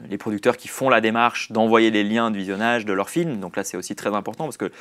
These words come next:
le producteur reprend son rôle là de, euh, euh, celui qui est le, le, le, le porte-parole du, du film et du réal, euh, en allant justement, euh,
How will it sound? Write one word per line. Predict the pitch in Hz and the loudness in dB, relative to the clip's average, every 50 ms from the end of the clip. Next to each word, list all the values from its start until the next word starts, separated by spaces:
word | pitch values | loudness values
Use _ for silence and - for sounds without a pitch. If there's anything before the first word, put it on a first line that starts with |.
| - - - | -20 -10 -4
le | - 110 98 | -2 -2 -2
producteur | - 110 98 101 101 - 135 127 107 | 0 -2 -2 -2 0 0 0 2 4
reprend | 107 117 113 - - 117 107 | 4 4 4 4 0 -6 -6
son | - - 104 98 92 | -6 -6 -8 -8 -6
rôle | 101 120 135 131 113 | -4 -2 -2 0 0
là | 107 107 110 120 120 | 0 0 0 -2 -2
de, | 110 104 | -4 -6
euh, | 101 104 104 95 87 90 - - - - - - _ - | -4 -4 -4 -4 -6 -8 -12 -16 -20 -20 -20 -18 _ -8
euh, | - 98 92 90 90 90 | -6 -4 -4 -4 -4 -6
celui | - - 101 104 107 107 | -8 -8 -8 -8 -8 -10
qui | - - 98 101 | -10 -6 -4 -2
est | 104 104 | -2 0
le, | 98 95 92 90 90 87 - | 0 0 -2 -2 -2 -4 -6
le, | 92 92 85 | -6 -8 -8
le, | 87 - 87 90 | -8 -8 -10 -10
le | 92 | -8
porte-parole | - - 107 - - - 107 104 110 120 131 127 117 | -8 -8 -10 -8 -4 -2 0 2 4 4 4 4 2
du, | 107 101 101 95 95 95 | -4 -6 -6 -6 -6 -6
du | 98 104 98 | -6 -6 -6
film | - - 131 135 151 139 104 - | -6 -8 -8 -8 -6 -6 -6 -4
et | 107 107 | -4 -4
du | 98 95 95 | -2 -2 -2
réal, | 95 104 131 156 160 117 - - - - - - _ - | 0 2 2 2 2 0 -2 -8 -14 -20 -20 -16 _ -4
euh, | 101 98 92 85 | -2 -2 0 0
en | 87 95 101 101 | -2 -2 -2 -2
allant | 95 92 101 113 131 139 120 | 0 0 0 0 0 -2 -4
justement, | 98 98 - - 92 90 101 110 123 131 117 98 90 | -6 -8 -10 -12 -10 -8 -8 -8 -8 -6 -6 -6 -8
euh, | 87 | -8